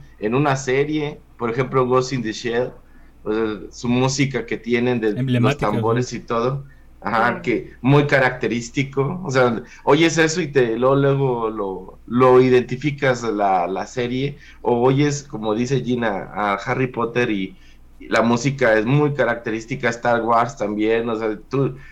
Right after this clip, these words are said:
Speaker 1: nada más oyes la música y ya estás pensando en todo lo que está pasando en las películas o lo que has visto o lo que recuerdas.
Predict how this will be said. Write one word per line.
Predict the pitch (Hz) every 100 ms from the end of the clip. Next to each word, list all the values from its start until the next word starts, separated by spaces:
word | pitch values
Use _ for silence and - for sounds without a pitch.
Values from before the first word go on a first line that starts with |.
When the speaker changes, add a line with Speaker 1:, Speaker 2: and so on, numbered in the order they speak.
| -
Speaker 1:
nada | 127 139
más | 139
oyes | 151 147 131
la | 123
música | 135 147 156 131
y |
ya | 120
estás | 131 - 135 135
pensando | - 113 120 127
en | 107
todo | 117 117
lo | 107
que | -
está | - 98
pasando | 107 107 104 104
en | 104 95
las | 87 90
películas | - 98 101 101 107 104
o | 101
lo | 87 -
que |
has | 107 101
visto | 135 135 113
o |
lo | 92
que | 90
recuerdas. | 85 - - 101 85 -